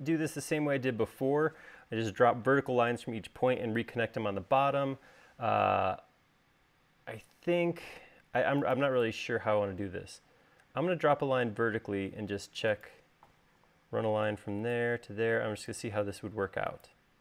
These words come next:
And I drop that line straight down there. And then I'll grab a line and pull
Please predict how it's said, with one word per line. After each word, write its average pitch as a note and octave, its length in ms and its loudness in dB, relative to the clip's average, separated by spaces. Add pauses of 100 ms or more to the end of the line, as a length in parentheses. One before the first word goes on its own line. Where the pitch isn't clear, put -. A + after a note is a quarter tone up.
(840)
And G#2 100 -6
I - 20 -2
drop G2 320 -4
that G#2+ 200 0
line G#2 300 -2
straight - 400 -8
down G2 300 -6
there. D#3 420 0 (2500)
And A2 100 -10
then G2+ 160 -2
I'll G2 160 -4
grab G2+ 280 -6
a F#2 40 -6
line F#2+ 340 -6
and F#2 140 -12
pull G#2 200 -12